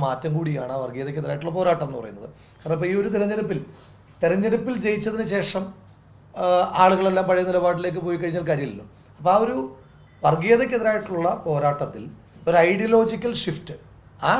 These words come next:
ഷിഫ്റ്റിലെ പ്രധാനപ്പെട്ട ഇൻഡിക്കേറ്ററുകളിൽ ഒരാളാണ് ശ്രീ സന്ദീപ് വാര്യർ. ഇപ്പം നിങ്ങൾ എടുത്തു നോക്കൂ, കേരളത്തിലെ ബി ജെ പി നേതാക്കന്മാരിൽ അക്കാലഘട്ടത്തിൽ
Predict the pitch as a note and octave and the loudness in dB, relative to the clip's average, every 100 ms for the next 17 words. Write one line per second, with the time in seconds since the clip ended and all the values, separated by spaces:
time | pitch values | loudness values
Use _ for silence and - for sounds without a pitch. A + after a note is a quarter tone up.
0 | A#3 G#3+ - A3+ A3+ F3+ E3+ F#3 F#3+ G3 | 0 -4 -4 -4 -4 2 2 2 -2 -6
1 | F#3+ E3 D#3+ D#3 F3+ D#3+ F#3 F3 D#3+ D#3 | -4 -4 -4 -4 -4 -4 -4 -2 2 2
2 | C#3 C#3+ - - - - G3 E3 D#3 D3+ | 2 -2 -6 -14 -20 -12 -4 -2 -2 -2
3 | C3+ D#3 G3+ A3 G3+ G3+ F#3+ D#3 E3+ - | -4 -4 -6 -4 -4 -2 -4 -4 -8 -12
4 | - - - G#3+ G#3 G#3 G#3 G3 F3 F#3 | -20 -20 -8 0 2 2 0 -2 -2 -2
5 | F3 - G3 E3+ D#3 D3+ D#3 C3+ A#2+ C3 | 0 0 0 2 2 2 -2 -4 -6 -8
6 | - - - - - - - - - - | -14 -20 -20 -20 -20 -20 -20 -20 -20 -12
7 | D3+ D3+ F#3 F3+ E3 D3+ D3+ | -6 6 8 8 2 0 -6